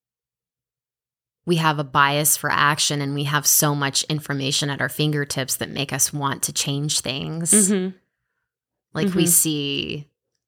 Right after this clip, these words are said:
Speaker 1: the distress in the workplace over grinding.
Speaker 2: Mm-hmm.
Speaker 1: <laughs>
Speaker 2: Mm-hmm.
Speaker 1: We see the inequity of,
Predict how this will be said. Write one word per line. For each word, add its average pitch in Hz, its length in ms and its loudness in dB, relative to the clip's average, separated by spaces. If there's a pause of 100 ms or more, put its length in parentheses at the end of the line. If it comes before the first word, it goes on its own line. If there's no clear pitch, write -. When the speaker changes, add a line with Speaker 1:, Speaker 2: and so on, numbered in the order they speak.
(180)
Speaker 1:
the 165 120 -2
distress 147 580 2
in 147 100 0
the 143 100 0
workplace 143 840 0
over 135 680 -4 (840)
grinding. 147 880 0 (300)
Speaker 2:
Mm-hmm. 208 720 4
Speaker 1:
<laughs> - 20 -
Speaker 2:
Mm-hmm. 190 160 4
Speaker 1:
We 196 160 8
see 165 280 4
the 160 160 2
inequity 139 840 0
of, 143 760 0